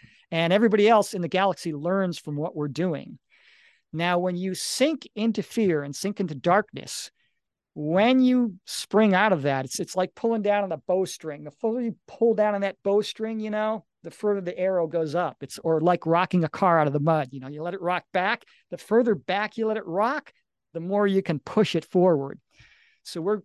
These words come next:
dipping in the fear and then springing back out into love, springing back out into the light. No planet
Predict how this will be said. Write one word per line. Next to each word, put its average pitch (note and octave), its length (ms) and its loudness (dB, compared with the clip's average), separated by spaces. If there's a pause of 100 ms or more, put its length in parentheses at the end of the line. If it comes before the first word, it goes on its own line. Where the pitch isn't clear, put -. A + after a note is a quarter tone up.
(140)
dipping G#3+ 340 2
in B3 120 4
the G#3 80 2
fear G#3 580 0
and D#3+ 160 -14
then D#3+ 140 -12
springing F#3+ 600 0
back E3+ 260 0
out E3 180 -2
into D#3 200 -8
love, D3+ 360 0
springing E3+ 440 -4
back D3+ 240 -2
out D3 120 -6
into - 140 -10
the D3 80 -4
light. C#3+ 300 -2 (600)
No F3+ 300 4
planet D4 480 2